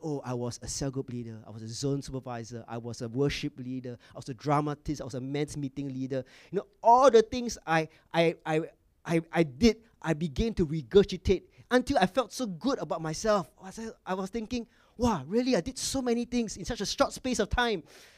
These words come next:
I felt good about myself even. And then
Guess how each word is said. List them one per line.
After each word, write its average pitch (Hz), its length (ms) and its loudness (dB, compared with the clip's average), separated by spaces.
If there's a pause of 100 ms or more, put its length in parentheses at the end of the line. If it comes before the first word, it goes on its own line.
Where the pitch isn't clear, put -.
(160)
I 233 80 4
felt 233 360 10
good 320 220 12
about 175 220 4
myself 180 360 8
even. 156 400 2 (400)
And 196 220 6
then 240 260 10